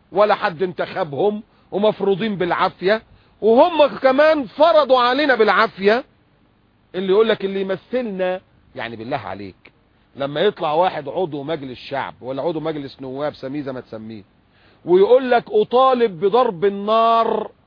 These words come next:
على ال-، ال-، الشباب اللي يطلع يعمل مظاهرة"، يبقى بالله عليك الشباب ده اختاره؟ هو جاي باختيار الناس دي؟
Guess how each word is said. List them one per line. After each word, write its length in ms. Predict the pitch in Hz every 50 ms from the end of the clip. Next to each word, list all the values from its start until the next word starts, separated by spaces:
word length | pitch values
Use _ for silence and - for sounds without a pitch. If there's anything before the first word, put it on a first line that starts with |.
| _ _ _ _ _ _
على 440 | 117 120 135 151 202 233 240 226 220
ال-، 240 | 208 202 196 190 190
ال-، 380 | 185 180 180 175 175 175 170 170
الشباب 480 | 170 - - 196 180 175 233 240 214
اللي 180 | 220 202 196 233
يطلع 260 | 233 - - 196 190
يعمل 300 | 202 220 202 214 190 175
مظاهرة"، 440 | 175 175 139 185 175 - - 117 - - _ _ _ _ _ _ _ _ _ _ _ _ _ _ _
يبقى 280 | - 127 131 - 139 131
بالله 220 | 135 135 147 214
عليك 720 | 220 - 180 170 160 156 190 208 180 - - _ - - _ _ _ _ _ _ _ _ _ _ _ _ -
الشباب 460 | 151 - - 180 180 185 240 220 165
ده 80 | 202 196
اختاره؟ 400 | - - 208 208 226 247 269 - _ _ _ _ _ _ _ _ _ _ _ _ _ _ _ _ _ _ _ _
هو 380 | 127 175 240 285 269 240 226 208
جاي 200 | 190 247 262 233
باختيار 480 | 196 196 - - - 208 220 247 254
الناس 280 | 220 196 196 220 254 220
دي؟ 300 | 180 165 262 330 359 370